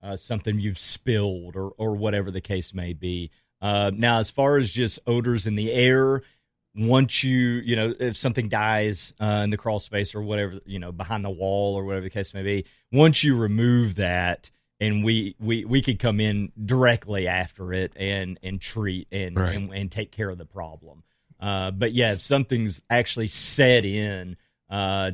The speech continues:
Speaker 1: to the floor or the baseboards or whatever, whatever the case is, um, you know, there's other processes that we use to actually, um, you know, uh, remediate those as well.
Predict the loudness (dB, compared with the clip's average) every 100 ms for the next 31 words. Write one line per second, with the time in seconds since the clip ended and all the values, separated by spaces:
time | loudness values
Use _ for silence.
0 | -6 -2 0 0 0 -2 -2 -4 -6 -14
1 | -8 -4 -4 -6 -8 -6 -4 -2 -2 -2
2 | -2 -6 -6 -4 -4 -6 -6 -6 -2 -2
3 | -2 -2 -6 -8 -12 -8 -4 -4 -4 -2
4 | -2 -2 -2 -2 -2 -8 _ _ -2 0
5 | 2 -2 -2 -2 2 2 2 4 4 6
6 | 4 2 -2 _ _ -8 0 2 2 0
7 | -4 -4 -6 -6 -4 -6 -4 -6 -4 -4
8 | -4 -6 -10 -16 -8 -4 -2 -4 -6 -10
9 | -8 -8 -8 -12 -18 _ -14 -12 -12 -16
10 | -18 _ -18 -16 -18 -20 _ -18 -18 -20
11 | -20 -20 -10 -2 2 2 2 0 -2 -2
12 | -4 -4 -10 -10 -8 -8 -10